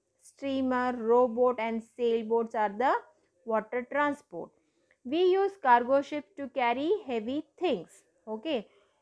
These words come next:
in water, if you want to carry things on water, what we use? Cargo ships we use. Okay, and or railway, what do we use? We use to carry heavy loads, we use goods train. And on water, what do we use?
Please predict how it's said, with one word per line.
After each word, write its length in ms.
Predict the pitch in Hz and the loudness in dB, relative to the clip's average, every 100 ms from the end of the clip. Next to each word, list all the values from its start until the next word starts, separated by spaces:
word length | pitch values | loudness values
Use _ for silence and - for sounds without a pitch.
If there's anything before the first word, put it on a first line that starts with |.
| _ | _
in 200 | 226 233 | -8 -4
water, 420 | 226 226 226 277 349 427 _ _ _ _ _ _ - | 0 0 0 2 2 0 _ _ _ _ _ _ -10
if 200 | 247 262 | -10 -6
you 100 | 269 | -2
want 300 | 247 240 240 | 2 2 0
to 100 | 269 | -4
carry 340 | 240 226 247 247 | 0 0 0 -2
things 300 | 254 247 247 | -4 -4 -4
on 220 | 233 226 | -4 -2
water, 360 | 226 220 262 | -2 -2 -4
what 280 | 269 240 226 | -2 -2 -4
we 120 | 247 | -8
use? 360 | 247 240 285 427 - _ _ _ - | -6 -2 -2 -2 -6 _ _ _ 2
Cargo 420 | 277 269 254 277 | 6 6 6 2
ships 360 | - 233 208 196 | 0 -4 -6 -8
we 120 | 185 | -12
use. 280 | 180 180 185 _ 196 | -10 -10 -12 _ -16
Okay, 400 | 196 - 285 190 _ _ _ _ - | -14 -4 -4 -4 _ _ _ _ -6
and 460 | 220 240 277 294 - | -2 0 0 -4 -4
or 420 | - 233 233 226 208 | 2 4 4 2 -4
railway, 480 | 226 240 247 247 285 | 0 4 4 4 0
what 240 | 269 269 240 | 2 0 -2
do 120 | 277 | -4
we 160 | 277 | -4
use? 300 | 269 285 359 - | -4 -2 -4 -6
We 100 | 254 | -6
use 520 | 247 240 269 403 - - | -4 -2 0 -2 -6 -12
to 160 | 277 269 | -8 -4
carry 380 | 247 233 254 294 | 2 4 2 2
heavy 300 | 269 233 254 | -2 -2 0
loads, 280 | 254 269 254 | 2 0 -2
we 100 | 262 | -6
use 320 | 254 311 392 - 240 | -4 -2 -4 -6 0
goods 340 | 311 - - | 0 0 -6
train. 340 | - 196 170 - _ _ _ _ - | -6 -6 -6 -14 _ _ _ _ -10
And 260 | 220 240 247 | -6 -2 0
on 180 | 247 | 0
water, 320 | 226 220 240 247 | 2 0 0 -2
what 220 | 254 240 | -2 -2
do 80 | 262 | -4
we 100 | |
use? 140 | 294 | -2